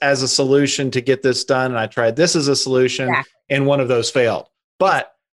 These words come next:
Speaker 1: because of that, I had to find another way to get that done."
Speaker 2: Yes,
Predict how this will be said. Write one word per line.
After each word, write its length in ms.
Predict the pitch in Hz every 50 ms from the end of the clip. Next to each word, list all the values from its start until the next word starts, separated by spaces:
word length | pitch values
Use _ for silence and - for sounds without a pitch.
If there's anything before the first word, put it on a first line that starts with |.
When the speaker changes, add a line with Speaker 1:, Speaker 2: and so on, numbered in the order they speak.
| _ _ -
Speaker 1:
because 340 | 156 123 - 170 180 170 147
of 140 | 156 127
that, 360 | 147 143 135 135 135 139 135 -
I 140 | - 127 131
had 280 | 131 135 139 135 139 127
to 80 | 131 123
find 380 | - - 139 131 131 135 127
another 500 | 135 135 135 139 147 170 185 190 170 147
way 280 | 135 127 127 120 117 120
to 140 | 120 - 123
get 180 | 113 123 117 -
that 200 | 123 110 101 98
done." 280 | - 110 101 82 - _ _ _ -
Speaker 2:
Yes, 220 | 202 190 143 -